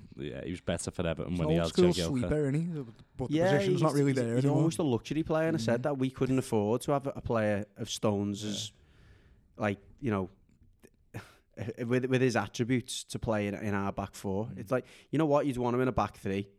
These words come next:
Speaker 2: Yeah,
Speaker 3: Again,
Speaker 2: definitely,
Speaker 3: playing,
Speaker 2: yeah.
Speaker 3: like you say, as a sweeper, you've got
Speaker 2: Yeah.
Speaker 3: two solid defenders alongside him,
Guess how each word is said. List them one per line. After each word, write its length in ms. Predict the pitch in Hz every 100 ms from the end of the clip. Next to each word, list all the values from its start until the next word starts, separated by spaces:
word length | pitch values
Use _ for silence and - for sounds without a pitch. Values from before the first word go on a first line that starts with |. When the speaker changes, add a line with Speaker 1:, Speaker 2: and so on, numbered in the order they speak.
| _
Speaker 2:
Yeah, 220 | 123 127 120
Speaker 3:
Again, 220 | 107 107
Speaker 2:
definitely, 160 | 104
Speaker 3:
playing, 180 | - 123
Speaker 2:
yeah. 60 | 117
Speaker 3:
like 100 | 107
you 60 |
say, 200 | 110 110
as 100 | 107
a 40 | 107
sweeper, 420 | - 110 104 120
you've 80 | 104
got 100 | 104
Speaker 2:
Yeah. 40 | 101
Speaker 3:
two 240 | - 117
solid 380 | 107 - 107 107
defenders 440 | 107 101 95 101
alongside 540 | 107 104 101 95 90 95
him, 140 | 98